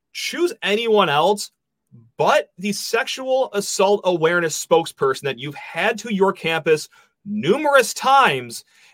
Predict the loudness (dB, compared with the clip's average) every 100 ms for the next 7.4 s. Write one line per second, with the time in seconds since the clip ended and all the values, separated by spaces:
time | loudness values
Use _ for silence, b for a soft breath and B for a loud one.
0 | b 0 0 0 0 2 2 0 0 0
1 | 0 -2 -4 -2 -2 -4 -4 -4 -4 -8
2 | _ _ _ _ -2 2 2 2 -2 2
3 | 2 2 -2 -2 -2 -2 0 2 0 0
4 | 0 2 0 -4 -2 0 0 -2 -2 -6
5 | -4 -4 -4 -2 0 0 -2 -4 -4 -4
6 | -4 -2 -4 -4 -6 -4 -4 -4 -6 -6
7 | -6 -4 -6 -6